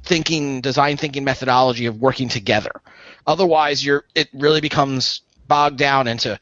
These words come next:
"All right, we need to change the font. Well, we gotta submit a change request, and, you know, we need to have a work product inspection and three Q A guys and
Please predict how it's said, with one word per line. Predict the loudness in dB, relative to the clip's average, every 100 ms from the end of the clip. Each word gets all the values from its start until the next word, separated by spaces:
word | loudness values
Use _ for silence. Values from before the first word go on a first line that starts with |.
| -14 -4
"All | 2
right, | 2
we | 2
need | 0
to |
change | 2 2 0
the |
font. | -2 2 2 2
Well, | 2 2
we | 2
gotta | 0
submit | 0 -2 0
a |
change | 2 2 0
request, | -2 0 2 2 -2 -6
and, | -8 -10 -14 _ _
you | 0
know, | 2
we |
need | 2 2
to |
have | 2 2 2
a | 0
work | 0 0 0
product | 2 2 2 0
inspection | -2 0 0 0 0 0 -2
and | -2 0 0 -2
three | -4 0 0
Q | 2 4
A | 4 4
guys | 4 4 4 4 2 0
and | 0 -4